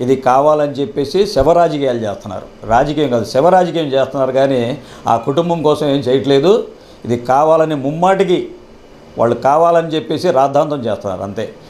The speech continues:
ఒక ముస్లింగా నేను చెప్తున్నాను, అది కావాలని చెప్పేసి బురద జల్లే రాజకీయాలు చేస్తున్నారు. జగన్మోహన్ రెడ్డి గారికి వచ్చే ఆదరాభిమానాలు చూసి ఓర్వలేక మేము కూడా ఉన్నాం అనే ఒక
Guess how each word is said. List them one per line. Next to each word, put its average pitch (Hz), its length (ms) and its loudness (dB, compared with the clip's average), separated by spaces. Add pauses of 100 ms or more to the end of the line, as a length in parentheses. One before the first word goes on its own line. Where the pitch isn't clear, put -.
(140)
ఒక 117 120 0
ముస్లింగా 165 500 0
నేను 143 220 -2
చెప్తున్నాను, 143 600 -2 (720)
అది 120 580 2 (400)
కావాలని 180 500 0
చెప్పేసి 151 720 -2 (360)
బురద 156 280 0
జల్లే 175 260 2
రాజకీయాలు 151 440 0
చేస్తున్నారు. 135 440 -2
జగన్మోహన్ 151 460 0
రెడ్డి 143 180 0
గారికి 135 240 2
వచ్చే 127 220 -2
ఆదరాభిమానాలు 139 800 0
చూసి 175 420 0
ఓర్వలేక 180 760 0 (540)
మేము 175 280 0
కూడా 196 280 2
ఉన్నాం 180 440 -2 (200)
అనే 160 140 0
ఒక 135 500 0